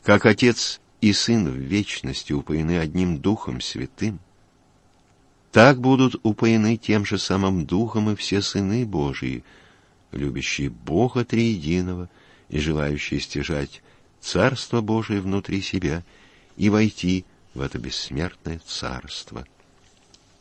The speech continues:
Святая Троичность в единстве на небе, Святая Троичность внутри человека — святая Троичность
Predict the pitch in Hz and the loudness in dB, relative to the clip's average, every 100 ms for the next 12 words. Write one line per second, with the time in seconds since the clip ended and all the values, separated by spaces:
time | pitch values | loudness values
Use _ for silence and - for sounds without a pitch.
0 | _ _ _ - _ _ _ _ - - | _ _ _ -20 _ _ _ _ -20 -20
1 | _ - - - 90 90 87 82 92 98 | _ -10 -4 0 2 4 2 2 0 2
2 | 113 - - 69 - - _ _ - - | 0 -4 -4 -6 -8 -18 _ _ -20 -20
3 | - 76 110 113 117 120 110 - 110 107 | -6 6 8 8 4 2 0 -4 0 0
4 | 98 _ _ _ 95 98 104 113 110 104 | -2 _ _ _ 0 2 4 4 2 0
5 | 101 _ _ _ _ - 92 85 85 80 | -4 _ _ _ _ -6 -2 0 0 -2
6 | 82 82 85 - 80 78 - - _ - | -2 -2 -2 -4 -6 -8 -10 -20 _ -10
7 | 78 85 82 - 76 - 73 71 85 101 | -4 -2 -2 -4 -6 -6 -8 -8 -8 -10
8 | 92 - _ _ - - 110 95 90 87 | -16 -18 _ _ -14 -4 -2 2 2 0
9 | 87 104 - - 95 - | -2 -2 -2 -4 -6 -8